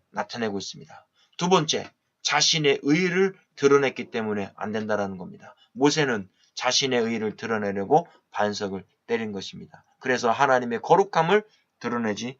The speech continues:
못했습니다. 민수기 이십 장 십이 절에 여호와께서 모세와 아론에게 이르시되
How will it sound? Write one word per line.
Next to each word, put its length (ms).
못했습니다. 720
민수기 500
이십 220
장 160
십이 300
절에 320
여호와께서 800
모세와 640
아론에게 540
이르시되 500